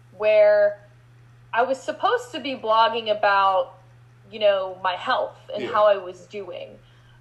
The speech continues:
Speaker 1: But instead, it kind of turned into how are all my favorite football teams doing?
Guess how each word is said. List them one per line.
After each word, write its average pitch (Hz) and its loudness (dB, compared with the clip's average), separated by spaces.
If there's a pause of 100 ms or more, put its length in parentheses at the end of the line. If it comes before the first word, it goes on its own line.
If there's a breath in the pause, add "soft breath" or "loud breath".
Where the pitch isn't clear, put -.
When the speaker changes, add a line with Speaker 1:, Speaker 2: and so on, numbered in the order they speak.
Speaker 1:
But 262 2
instead, 320 0
it 294 -6
kind 269 -2
of 262 -2
turned 233 -6
into 208 -10
how 233 0
are 247 2
all 214 4
my 208 0
favorite 202 -4
football 247 -2
teams 320 -16
doing? 349 -10